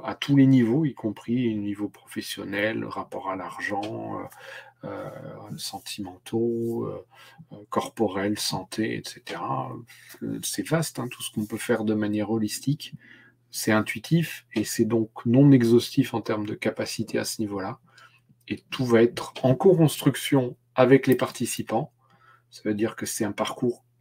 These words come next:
où j'ai déjà établi une, une intuition. Je sais déjà ce que je vais proposer dans les trois premiers ateliers.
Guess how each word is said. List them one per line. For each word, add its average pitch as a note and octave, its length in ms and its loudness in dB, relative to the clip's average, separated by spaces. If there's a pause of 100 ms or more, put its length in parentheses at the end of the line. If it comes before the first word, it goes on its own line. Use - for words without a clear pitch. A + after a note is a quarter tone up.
(140)
où G#2+ 40 -4
j'ai G2+ 140 -2
déjà G#2+ 380 6
établi G#2 460 -4
une, G2+ 240 -8 (140)
une G#2 200 -8
intuition. D3+ 580 -4
Je A#2 100 0
sais A2+ 200 0
déjà G#2+ 260 6
ce - 140 -4
que - 80 -2
je G#2 100 0
vais G2+ 100 -2
proposer A2 460 -2
dans G#2+ 140 0
les F#2+ 100 -6
trois - 220 -6
premiers A#2+ 420 -2
ateliers. G#2+ 460 -2